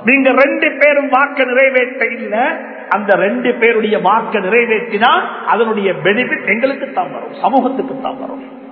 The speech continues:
எனவே அன்புக்குரிய நண்பர்களே, வாழ்க்கையில இஹ்லாஸ், வாழ்க்கையில யூனிட்டி, வாழ்க்கையில ஆடம்பர வாழ்க்கையில,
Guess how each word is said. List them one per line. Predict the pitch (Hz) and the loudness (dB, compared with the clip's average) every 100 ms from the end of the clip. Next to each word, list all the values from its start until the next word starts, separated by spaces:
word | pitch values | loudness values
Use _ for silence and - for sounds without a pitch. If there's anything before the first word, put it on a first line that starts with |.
| - | -4
எனவே | 185 196 175 | 0 2 2
அன்புக்குரிய | 185 196 190 180 170 | 2 0 0 0 0
நண்பர்களே, | 156 160 151 135 135 135 - - - - | 0 -2 -4 -4 -6 -6 -10 -14 -16 -4
வாழ்க்கையில | 151 175 175 170 151 156 | 0 0 0 0 0 -2
இஹ்லாஸ், | - 160 156 190 240 - - - - - - - - - 143 | -4 2 4 4 4 -4 -14 -16 -18 -18 -20 -20 -20 -6 -2
வாழ்க்கையில | 185 180 185 170 156 143 | 0 0 2 2 2 -2
யூனிட்டி, | 160 175 - 185 196 175 - - - - - | -2 -2 -2 -2 -4 -6 -10 -12 -12 -8 0
வாழ்க்கையில | 180 190 - 190 180 | 2 2 2 2 2
ஆடம்பர | 156 185 185 185 180 175 | 4 4 2 4 4 6
வாழ்க்கையில, | 180 175 196 185 180 185 202 | 2 0 -2 0 2 2 2